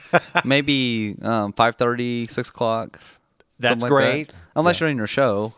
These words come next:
Speaker 1: Well, earlier would be better. I mean, fortunately, this is really cool. My schedule this year at the Hughes Brothers, I play and perform at the Hughes Brothers. So if you have nothing to do, go to the Hughes Brothers or visit their website, hughes brothers dot com,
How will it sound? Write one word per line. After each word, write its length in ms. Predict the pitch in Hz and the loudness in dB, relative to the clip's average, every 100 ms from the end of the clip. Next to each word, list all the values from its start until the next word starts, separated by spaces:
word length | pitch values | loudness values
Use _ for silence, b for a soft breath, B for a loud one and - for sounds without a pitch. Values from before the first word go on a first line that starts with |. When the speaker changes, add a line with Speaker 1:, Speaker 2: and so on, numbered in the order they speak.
| _ | _
Speaker 1:
Well, 240 | 139 143 151 | 0 0 2
earlier 280 | 180 247 277 | 0 0 -4
would 60 | |
be 120 | 196 160 | -4 0
better. 340 | 147 127 98 | 0 0 -2
I 60 | 113 | -2
mean, 180 | 123 | -4
fortunately, 680 | 104 - 240 330 151 98 85 | -2 0 0 0 -4 -4 -6
this 240 | 78 196 226 | -2 -2 -2
is 180 | 139 95 | -4 -2
really 320 | 135 170 101 | 0 0 -2
cool. 340 | - 85 64 B B B | -6 -8 -8 B B B
My 100 | 120 | -2
schedule 500 | - - 190 214 185 | 0 0 0 0 -2
this 300 | 143 143 - | -2 -2 -2
year 300 | 101 76 76 82 | -4 -4 -10 -4
at 240 | 107 - | -4 -4
the 80 | 104 | -6
Hughes 220 | 107 117 | -6 -6
Brothers, 340 | - 64 67 113 | -6 -8 -6 -6
I 80 | 120 | -8
play 300 | - 80 82 | -6 -6 -6
and 100 | 147 | -8
perform 280 | 165 90 | -6 -6
at 80 | 110 | -6
the 60 | 139 | -6
Hughes 220 | 165 254 | -6 -6
Brothers. 300 | - 95 127 | -6 -6 -4
So 80 | 90 | -6
if 100 | - | -4
you 40 | |
have 120 | 165 151 | -6 -4
nothing 280 | 135 143 | -6 -6
to 40 | 135 | -4
do, 160 | 151 | -4
go 180 | - 226 | -2 -2
to 60 | 311 | -2
the 60 | |
Hughes 280 | 143 113 127 | -4 -6 -6
Brothers 380 | - 69 80 - | -6 -6 -6 -6
or 40 | |
visit 320 | 147 180 170 - | -8 -6 -6 -4
their 140 | 95 | -4
website, 420 | 85 92 - 67 | -4 -6 -8 -10
hughes 140 | 95 156 | -12 -10
brothers 320 | 87 87 78 | -8 -8 -10
dot 160 | 69 - | -14 -14
com, 180 | 92 | -16